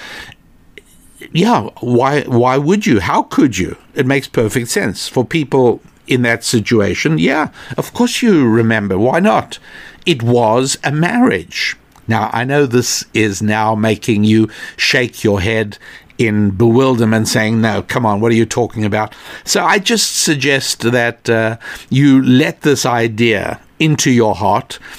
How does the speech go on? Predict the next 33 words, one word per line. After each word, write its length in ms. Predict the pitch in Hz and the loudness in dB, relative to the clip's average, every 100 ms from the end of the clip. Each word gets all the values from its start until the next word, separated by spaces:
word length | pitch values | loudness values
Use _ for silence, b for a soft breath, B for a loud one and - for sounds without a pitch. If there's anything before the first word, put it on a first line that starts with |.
| B B | B B
let 260 | 226 220 208 | 0 2 0
it 160 | 185 | -2
float 360 | - - 185 170 | -4 0 4 4
around 400 | 156 127 127 131 | 4 2 0 0
a 60 | 127 | 2
little 240 | 127 123 | 4 2
bit, 300 | 113 123 - | 2 0 2
mull 400 | 107 117 131 139 | 2 4 4 2
it 120 | 131 | 2
over, 520 | 123 120 120 127 127 - | 4 4 4 2 0 -6
think 400 | - 165 147 127 | -4 -2 0 0
about 320 | 101 98 98 | -2 0 0
it, 200 | 107 - B B B B _ | -2 -6 B B B B _
and 560 | 120 117 117 113 110 - - | -2 0 2 2 0 -4 -4
realize 920 | 104 113 160 139 87 85 92 95 - - - _ - _ _ _ _ _ _ _ - | 0 2 4 2 0 -2 -2 -4 -6 -10 -20 _ -20 _ _ _ _ _ _ _ -4
that, 580 | 113 107 117 110 110 - | -2 0 0 -2 -4 0
um, 440 | 110 107 107 107 | 0 2 0 -2
yes, 320 | 117 131 135 135 | -2 -2 0 -2
in 140 | 120 | -2
fact, 400 | - 117 - - B B B B - | -2 -6 -8 -18 B B B B -6
as 180 | 113 123 | -4 -2
I'm 160 | 127 | -2
going 220 | 123 127 120 | 0 0 0
to 80 | |
explain 640 | 117 - - 143 127 104 98 - | 0 -2 -2 0 0 0 -2 -2
in 140 | 110 | 0
the 80 | 107 | 0
next, 460 | 113 113 - - | 0 -2 -8 -4
uh, 80 | 113 | -4
couple 360 | - 110 - 113 | -4 -8 -2 0
of 80 | 117 | 2
weeks, 400 | 135 101 - - B B B B - | 2 -2 -10 -14 B B B B -8
um, 480 | 101 107 107 104 | -6 -4 -4 -6